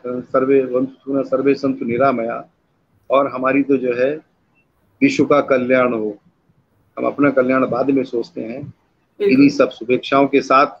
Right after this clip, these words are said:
Speaker 1: मैं एक बार पुनः अपने दर्शकों से कहना चाहूँगा कि श्रीलंका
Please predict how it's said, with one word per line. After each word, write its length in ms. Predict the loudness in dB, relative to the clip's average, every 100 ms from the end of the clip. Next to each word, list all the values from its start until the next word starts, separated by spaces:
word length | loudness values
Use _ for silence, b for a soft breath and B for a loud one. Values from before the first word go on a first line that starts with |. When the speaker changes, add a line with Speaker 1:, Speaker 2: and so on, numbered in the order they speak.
| _ _ _ _ -4
Speaker 1:
मैं 80 | -4
एक 140 | -2
बार 140 | -2 -2
पुनः 340 | -2 2 2
अपने 280 | 2 0 0
दर्शकों 420 | 0 -4 -8 -6
से 140 | -2
कहना 300 | -2 -2 -2
चाहूँगा 480 | -4 -6 -6 -4 -4 -4 _ _ _ _ -4
कि 80 |
श्रीलंका 800 | -4 -2 0 2 2 2 0 -2